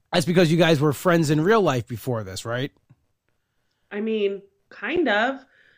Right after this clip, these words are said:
Speaker 2: I mean, well, yes. I mean, we were friends, but, I mean, Stephanie and I, we've known each other for a few years. We also met through Instagram, um, but her and I didn't actually meet in person until February of twenty twenty.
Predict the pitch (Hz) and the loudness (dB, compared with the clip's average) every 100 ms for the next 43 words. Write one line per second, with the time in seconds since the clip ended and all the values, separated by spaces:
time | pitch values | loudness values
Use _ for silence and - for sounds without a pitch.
0 | _ 196 208 202 196 - - 254 277 247 | _ -6 -2 -2 -4 -10 -4 -2 2 2
1 | 143 - 220 220 233 240 233 220 214 160 | 0 -2 0 0 0 0 0 0 -2 -2
2 | 196 190 202 202 233 226 - 254 277 302 | -2 0 0 0 -2 -4 -2 -2 0 -2
3 | 302 277 226 214 202 208 - - _ _ | -2 0 0 0 0 -2 -6 -20 _ _
4 | 202 220 202 202 214 240 233 233 214 208 | -2 -2 0 0 0 0 -2 0 0 0
5 | 208 190 190 190 190 175 175 175 160 - | 0 0 -2 -4 0 0 0 -2 -4 -2
6 | 147 - 208 196 190 - 208 196 190 - | -2 0 0 2 0 2 2 4 0 -2
7 | 202 190 185 180 175 185 190 - - - | -2 2 2 2 0 -2 -8 -20 -20 -4
8 | 190 185 180 170 - 214 233 262 262 220 | 0 2 2 -2 -2 2 2 4 2 2
9 | 190 190 202 170 196 - 202 185 175 185 | 2 2 0 -2 -2 -2 0 0 2 -2
10 | 185 175 190 - 196 185 - 269 302 359 | -2 -4 -4 -2 -2 -2 0 0 2 0
11 | - - - _ 202 202 180 202 180 170 | -2 -20 -20 _ 2 2 0 0 2 4
12 | 165 170 - - 185 180 190 175 170 170 | 4 2 0 -2 -2 0 2 4 4 2
13 | 156 - 180 147 156 - 73 - | 0 -4 -8 -8 -8 -10 -10 -10